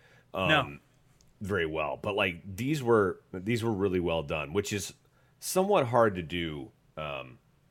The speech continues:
Speaker 1: at least it used to be in the eighties, uh, but, like, now it's just kind of, um,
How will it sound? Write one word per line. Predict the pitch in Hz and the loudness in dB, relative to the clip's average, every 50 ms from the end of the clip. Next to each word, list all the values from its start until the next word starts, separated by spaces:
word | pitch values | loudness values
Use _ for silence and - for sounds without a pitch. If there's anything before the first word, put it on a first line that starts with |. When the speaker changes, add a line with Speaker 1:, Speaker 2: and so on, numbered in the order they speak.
| - | -4
Speaker 1:
at | 98 | -2
least | 104 110 107 - | -2 -2 -2 -4
it | 80 | -8
used | 80 78 76 - | -8 -8 -8 -10
to | 67 | -10
be | 64 69 65 | -8 -8 -8
in | 64 | -8
the | 62 | -8
eighties, | 60 65 65 60 58 58 57 - - _ _ - _ _ - - | -8 -8 -8 -8 -10 -12 -14 -14 -16 _ _ -20 _ _ -10 -6
uh, | 71 69 67 65 65 60 - - _ _ _ _ _ _ - | -4 -2 -2 -2 -2 -4 -6 -10 _ _ _ _ _ _ -4
but, | 104 101 - 87 | -2 -2 0 0
like, | 98 85 73 - _ _ _ | 0 -2 -2 -2 _ _ _
now | - 107 101 107 110 107 101 92 | -10 -4 -2 0 2 2 2 0
it's | 82 - | -2 -6
just | - 85 - | -12 -12 -8
kind | - 95 85 78 | -4 -4 -4 -4
of, | 71 - - - - - _ _ _ _ _ _ _ _ _ _ _ - | -6 -10 -14 -20 -20 -20 _ _ _ _ _ _ _ _ _ _ _ -16
um, | 50 50 50 50 50 50 50 | -14 -14 -14 -14 -16 -18 -20